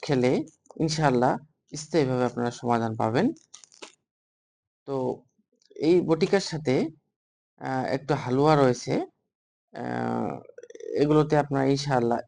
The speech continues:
স্থায়ীভাবে সমাধান পাবেন। যারা ওয়ান টাইম খেয়ে, আহ, যৌবনকে এবং আপনার সেক্স পাওয়ারকে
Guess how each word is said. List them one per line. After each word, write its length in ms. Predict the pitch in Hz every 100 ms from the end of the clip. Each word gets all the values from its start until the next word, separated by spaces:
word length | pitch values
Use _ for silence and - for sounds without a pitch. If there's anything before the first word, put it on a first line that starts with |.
| 156
স্থায়ীভাবে 500 | 156 - 139 123 117
সমাধান 400 | 117 117 113 110
পাবেন। 280 | 110 107 107 - _ _ _ _
যারা 200 | 123 123
ওয়ান 240 | 120 135 143
টাইম 160 | 156 156
খেয়ে, 320 | 156 135 120 120 - _ _ _ _ _
আহ, 460 | 58 55 69 67 - 50 50 57 71 104
যৌবনকে 600 | 117 139 120 127 123 127 123 120 - _ _ _
এবং 180 | 117 117
আপনার 200 | 117 120
সেক্স 320 | - 135 131 -
পাওয়ারকে 400 | 131 123 117